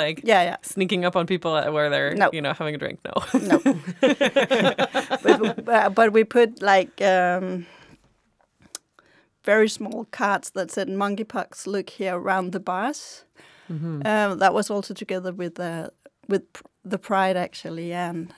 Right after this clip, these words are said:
Speaker 2: and health authorities, but we wanted to be, it to be very subtle and discreet. You could just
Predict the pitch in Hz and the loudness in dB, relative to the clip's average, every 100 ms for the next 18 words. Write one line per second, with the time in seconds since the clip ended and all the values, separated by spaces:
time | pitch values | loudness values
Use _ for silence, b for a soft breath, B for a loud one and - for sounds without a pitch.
0 | - - 190 175 180 - 196 - 190 190 | -18 -10 -8 -6 -8 -10 -14 -8 -6 -6
1 | 240 247 - - _ 196 196 190 185 190 | -8 -12 -16 -20 _ -6 -4 -6 -6 -8
2 | 226 196 190 - - 208 - 208 214 208 | -8 -6 -8 -8 -6 -4 -4 -6 -2 2
3 | 196 208 - 208 202 202 202 196 - 220 | 2 2 0 -2 -2 -2 -4 -6 -8 -10
4 | 214 - 208 - - | -10 -14 -16 -16 -20